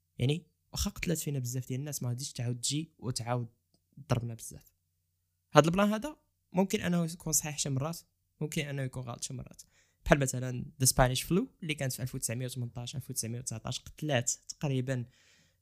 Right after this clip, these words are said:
آه، شي خمسمية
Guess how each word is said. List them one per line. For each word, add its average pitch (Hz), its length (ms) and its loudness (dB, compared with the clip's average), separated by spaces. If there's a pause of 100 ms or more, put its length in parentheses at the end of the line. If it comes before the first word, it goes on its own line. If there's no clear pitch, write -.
(100)
آه، 123 1600 -6 (380)
شي - 180 2
خمسمية 165 400 8